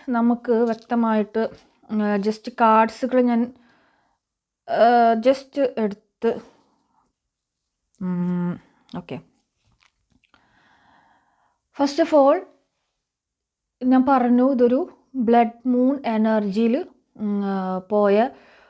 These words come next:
ഒരു ഫുൾ മൂൺ ആണ്. ഓക്കെ, so, ആ, നിങ്ങളിൽ നിന്നും ഒരുപാട്, നിങ്ങളും നിങ്ങളുടെ പേഴ്സണിൽ നിന്നും ഒരുപാട് നെഗറ്റിവിറ്റി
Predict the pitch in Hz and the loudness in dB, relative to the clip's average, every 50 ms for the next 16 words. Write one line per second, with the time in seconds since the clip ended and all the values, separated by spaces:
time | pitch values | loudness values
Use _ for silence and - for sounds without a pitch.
0 | _ _ - 214 208 214 240 294 277 - - 233 220 214 208 202 208 214 214 208 | _ _ -6 -2 0 0 0 -2 -4 -6 -4 0 0 0 0 0 0 0 0 0
1 | 190 180 175 180 180 165 - - _ _ _ _ _ _ _ _ _ 202 196 196 | 0 -2 -4 -4 -6 -8 -10 -14 _ _ _ _ _ _ _ _ _ -12 -6 -2
2 | 202 196 180 175 180 _ _ _ _ _ _ _ _ _ - - 240 233 240 254 | -2 -2 -2 -4 -10 _ _ _ _ _ _ _ _ _ -6 -2 2 2 2 2
3 | - - - _ _ _ 226 220 220 214 214 208 208 208 208 202 202 202 202 202 | 0 -4 -14 _ _ _ -6 -4 -2 -2 -2 -2 -2 -2 -4 -4 -4 -4 -4 -4
4 | 202 202 202 208 220 240 240 247 262 285 302 294 294 269 262 269 277 277 254 233 | -4 -2 0 0 2 2 4 2 2 2 2 2 2 2 2 2 2 2 2 2
5 | 220 214 233 214 214 233 233 226 226 226 208 208 - - _ 220 214 214 208 214 | 2 2 0 2 4 4 4 6 4 2 0 -2 -6 -8 _ -6 -4 -2 -2 0
6 | 220 233 254 240 233 220 214 214 220 226 247 247 - 247 226 220 220 220 - 233 | 0 0 0 0 0 0 0 0 0 -2 -2 -2 -2 -2 0 0 -2 -2 -4 -4
7 | 226 233 233 233 226 214 214 220 233 247 277 277 262 269 262 262 269 277 277 277 | -2 0 0 2 2 2 0 0 0 -2 -2 -2 0 0 2 4 4 4 4 2
8 | 311 320 - _ _ _ _ _ _ _ _ _ _ _ - 247 247 240 220 220 | 0 -2 -4 _ _ _ _ _ _ _ _ _ _ _ -2 0 0 0 0 -2
9 | 277 262 - - - 294 285 277 262 - - _ - 294 370 381 | -4 -4 -4 -4 -2 0 2 2 0 0 -4 _ -2 -2 -2 -2